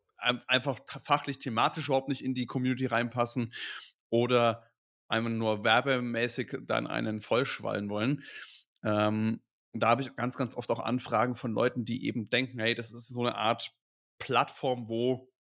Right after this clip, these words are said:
irgendwelche Talente aus verschiedensten Bereichen, I-T-Marketing, sich mit H R connecten können, mehr über coole Arbeitgeber erfahren können,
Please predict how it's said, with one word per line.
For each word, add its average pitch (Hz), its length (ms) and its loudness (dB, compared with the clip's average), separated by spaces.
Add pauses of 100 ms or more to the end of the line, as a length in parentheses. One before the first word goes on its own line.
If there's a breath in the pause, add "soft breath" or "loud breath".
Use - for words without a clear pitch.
irgendwelche 120 640 0
Talente 127 500 -2
aus 120 120 -4
verschiedensten 147 520 -8
Bereichen, 120 440 0
I-T-Marketing, 127 920 -2 (440 loud breath)
sich - 300 -2
mit 135 200 -2
H 120 220 0
R 117 140 0
connecten 123 380 -2
können, 127 400 -2
mehr 120 220 0
über 120 180 -2
coole 139 280 -4
Arbeitgeber 120 500 0
erfahren 117 280 -2
können, 120 320 -4